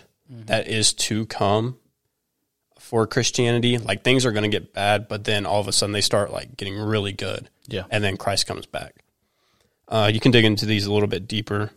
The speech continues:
Speaker 2: um, later on. And then premillennial is a literal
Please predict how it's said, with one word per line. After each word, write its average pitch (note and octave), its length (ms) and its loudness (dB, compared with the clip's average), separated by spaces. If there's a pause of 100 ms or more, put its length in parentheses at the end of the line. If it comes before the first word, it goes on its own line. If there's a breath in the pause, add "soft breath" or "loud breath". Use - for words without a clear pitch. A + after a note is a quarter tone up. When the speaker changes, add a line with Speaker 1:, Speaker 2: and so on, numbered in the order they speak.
(280)
Speaker 2:
um, G#2 480 -4 (180)
later G#2 260 -2
on. A2 440 4
And A2+ 120 2
then G#2+ 380 4 (300)
premillennial G#2 800 2 (380)
is G#2+ 200 0
a G2 120 -2
literal G#2 920 0